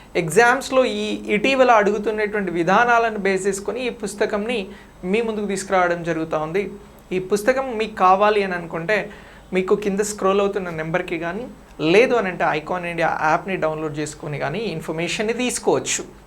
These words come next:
ఈ పుస్తకం ద్వారా జాతీయ, అంతర్జాతీయ, రాష్ట్రీయ, అలాగే ఇతర ముఖ్యమైనటువంటి కరెంట్ అఫైర్స్ మొత్తంని కూడా కవర్ చేయడం జరుగుతూ ఉంది. మీరు రాబోయేటువంటి డిఎస్సి కానీ, ఆర్ఆర్బి కానీ, గ్రూప్స్, అలాగే స్టాఫ్ సెలక్షన్ కమిషన్,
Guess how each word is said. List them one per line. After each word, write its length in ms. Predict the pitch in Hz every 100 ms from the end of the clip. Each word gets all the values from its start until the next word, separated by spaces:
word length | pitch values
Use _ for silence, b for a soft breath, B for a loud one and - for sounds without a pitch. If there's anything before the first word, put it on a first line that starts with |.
| 247
ఈ 120 | 269
పుస్తకం 460 | - 254 - 254 240
ద్వారా 440 | 220 220 240 202 190 B B 160
జాతీయ, 380 | 214 226 240
అంతర్జాతీయ, 880 | 226 214 196 214 196 202 202 202 196
రాష్ట్రీయ, 580 | 185 180 175 - 190 185 190 B B B B
అలాగే 300 | 185 226 226
ఇతర 360 | 202 196 240 233
ముఖ్యమైనటువంటి 720 | 196 214 214 214 202 202 190
కరెంట్ 260 | 190 190 190
అఫైర్స్ 340 | 202 196 196
మొత్తంని 420 | 202 202 233 226
కూడా 200 | 208 208
కవర్ 340 | 208 196 175 190
చేయడం 240 | 180 180
జరుగుతూ 320 | 170 170 175
ఉంది. 340 | 170 185 220 - B B 180
మీరు 140 | 190
రాబోయేటువంటి 680 | 202 220 226 226 220 202 202
డిఎస్సి 460 | 175 190 190 196
కానీ, 220 | 170 185 - - B B B
ఆర్ఆర్బి 480 | 175 190 196 165 175
కానీ, 220 | 175 202 - B B -
గ్రూప్స్, 560 | 151 180 220 208 - - B B -
అలాగే 400 | 170 196 190 180
స్టాఫ్ 360 | - 185 185
సెలక్షన్ 420 | 196 196 - 208
కమిషన్, 400 | 208 214 214 254